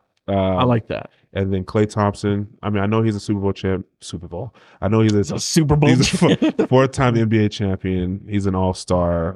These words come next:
Speaker 1: but he's not in the top seventy-five either. He was ranked number seventy-seven all time, which, which is crazy. Uh, but I think for him, three and D guy, right? Um, I think he could space the floor,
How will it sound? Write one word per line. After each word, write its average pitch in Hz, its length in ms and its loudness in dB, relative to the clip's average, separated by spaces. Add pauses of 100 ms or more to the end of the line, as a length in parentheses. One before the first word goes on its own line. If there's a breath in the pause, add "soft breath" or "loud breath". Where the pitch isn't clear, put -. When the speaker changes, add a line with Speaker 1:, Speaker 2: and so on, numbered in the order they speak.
(120)
Speaker 1:
but 92 140 -2
he's 110 180 0
not 117 80 2
in 117 60 0
the 107 100 2
top 110 240 -2
seventy-five 107 500 -2
either. 113 320 -4 (600)
He 110 140 2
was 101 120 4
ranked 101 300 0
number 98 180 -2
seventy-seven 98 760 -4
all 87 120 -6
time, 87 260 -8
which, 87 160 -6
which 104 140 -8
is 95 80 -6
crazy. 92 640 -4 (600)
Uh, 87 360 0
but 95 160 0
I 110 60 4
think 110 300 0
for 104 220 -2
him, 101 520 2 (500)
three 123 200 4
and 107 100 2
D 110 140 4
guy, 90 340 -4 (180)
right? 92 300 -2 (240)
Um, 90 580 0
I 101 140 -2
think 98 460 -2
he - 300 -6
could 101 100 -4
space 107 240 -2
the - 80 -14
floor, 98 440 0